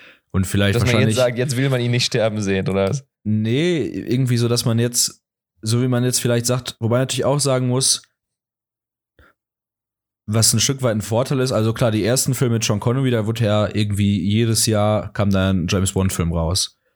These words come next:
Speaker 1: Aber so
Speaker 2: Ja.
Speaker 1: nach den ersten fünf oder so hat sich das ja irgendwann abgeschwächt. Und dann gab's ja auch Phasen, gerade wenn ein Schauspielerwechsel war,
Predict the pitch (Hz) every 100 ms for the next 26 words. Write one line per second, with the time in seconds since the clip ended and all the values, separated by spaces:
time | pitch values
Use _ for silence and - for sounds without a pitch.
0 | _ _ _ - 92 101 98 104 107 95
1 | 107 117 110 - 120 147 123 113 110 110
2 | 107 110 - 98 104 104 104 107 - 131
3 | 123 127 131 - _ - - _ - 107
4 | 104 113 113 104 107 - 110 113 110 101
5 | 107 101 101 98 120 117 - 107 101 117
6 | - 120 110 110 113